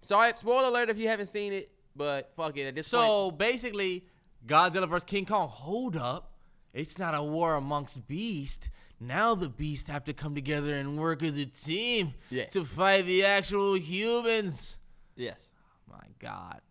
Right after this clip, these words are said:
Speaker 2: Why couldn't we just get Monster v Monster? Like,
Speaker 1: The bad thing about it to me was there wasn't
Speaker 2: oh,
Speaker 1: enough.
Speaker 2: so, like, they literally said, "I'm not gonna go against you. We gonna be on teams to go up against
Speaker 1: They
Speaker 2: this
Speaker 1: went up
Speaker 2: joint."
Speaker 1: against each other at first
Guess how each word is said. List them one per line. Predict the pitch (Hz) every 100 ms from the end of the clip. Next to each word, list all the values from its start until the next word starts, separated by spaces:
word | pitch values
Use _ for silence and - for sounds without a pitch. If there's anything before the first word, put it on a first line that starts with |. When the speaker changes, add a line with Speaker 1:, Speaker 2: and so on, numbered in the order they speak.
| _ -
Speaker 2:
Why | 202
couldn't | - 294
we | 262
just | 226 202
get | 226
Monster | 190 226 - 226
v | 214
Monster? | 190 233 254 202
Like, | 190 180 - - - - _ _ -
Speaker 1:
The | 190
bad | 214 285 285
thing | 285 285
about | 208 226 247
it | 247 190
to | 196
me | 190 226 220
was | 175 160
there | 185 208
wasn't | 202 180 185
Speaker 2:
oh, |
Speaker 1:
enough. | 170 170 302 -
Speaker 2:
so, | 254
like, | 226 214 202 - -
they | - 165 262
literally | 262 254 233
said, | - 214 202 190 - - _ - -
"I'm | 196 233
not | 226 196
gonna | 208 175
go | 185 196
against | 170 165 143
you. | 160 117 110 _ -
We | 131 185
gonna | 170
be | 143 151
on | 135 123
teams | 123 175 175 147 131
to | 143
go | 143 135
up | 120
against | 127 135
Speaker 1:
They | 190
Speaker 2:
this | 180
Speaker 1:
went | 233 269
up | 269
Speaker 2:
joint." | 233
Speaker 1:
against | 233 226
each | 214
other | 226 214
at | 196
first | 214 214 135 - -